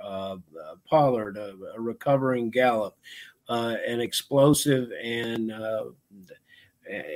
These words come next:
and superstar player ascending in, uh, C D Lamb. Uh, the tight end, I think, uh, going off fifth i-, in our drafts will prove to be perhaps the, the third tight end,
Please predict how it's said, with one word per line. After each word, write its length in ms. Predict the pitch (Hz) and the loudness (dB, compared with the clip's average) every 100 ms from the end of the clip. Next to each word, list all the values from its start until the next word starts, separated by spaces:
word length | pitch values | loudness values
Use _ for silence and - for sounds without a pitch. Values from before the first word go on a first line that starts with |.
| - | -4
and 360 | 123 113 104 78 78 - - | 0 0 -2 -6 -12 -10 -4
superstar 840 | - - 180 - - 127 120 - | 0 6 6 6 4 4 4 2
player 520 | 127 123 113 107 98 | 2 4 4 0 -2
ascending 840 | 104 - - 175 151 120 107 104 | 0 2 8 10 10 10 6 0
in, 460 | 98 - 117 113 110 | -8 -6 -2 0 0
uh, 100 | 104 | 0
C 300 | - - 139 | 4 8 8
D 180 | 127 117 | 6 4
Lamb. 480 | 117 113 101 92 - - - - _ | 2 2 0 -2 -8 -16 -18 -20 _
Uh, 260 | 110 113 113 | -2 0 0
the 80 | 117 | -2
tight 400 | - 175 165 147 | 8 12 12 12
end, 280 | 165 160 143 | 10 10 8
I 160 | 131 | 6
think, 400 | 120 139 135 117 | 4 4 4 2
uh, 260 | 127 123 117 117 | 2 2 2 -2
going 320 | 127 131 131 | -2 0 2
off 260 | 127 120 - | 2 0 -2
fifth 640 | - 165 143 113 - - - 123 | 0 6 6 6 -2 -18 -10 -4
i-, 40 | |
in 360 | 120 120 123 120 | -2 -2 -2 0
our 220 | 123 117 | 2 2
drafts 500 | 117 117 110 107 - | 2 2 2 0 -4
will 140 | 107 | -6
prove 360 | - 143 131 117 | 0 4 4 2
to 80 | - | -2
be 200 | 120 113 | 0 0
perhaps 480 | 107 104 117 107 - | 0 -2 -2 -4 -6
the, 160 | 107 - - - - _ | -8 -10 -20 -20 -20 _
the 100 | 120 | -4
third 380 | - 143 135 127 | 6 8 8 8
tight 300 | 131 120 110 | 6 6 4
end, 420 | 113 113 113 110 | 4 2 0 -2